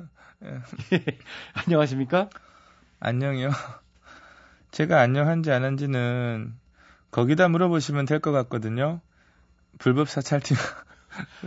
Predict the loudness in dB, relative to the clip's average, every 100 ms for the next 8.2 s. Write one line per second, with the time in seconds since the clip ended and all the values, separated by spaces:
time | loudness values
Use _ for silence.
0 | -12 -12 _ -2 2 2 2 0 -2 0
1 | 2 0 -2 -4 -4 -2 0 0 -2 -8
2 | -10 -2 -2 -2 -10 -10 -8 -8 -16 -18
3 | -18 -16 -16 -8 -2 0 -2 -6 -16 _
4 | 0 4 4 2 0 0 0 0 2 4
5 | 4 2 -2 2 4 4 0 -10 -20 -20
6 | _ -14 2 4 4 2 2 4 4 4
7 | 4 2 2 2 0 2 4 4 2 0
8 | -4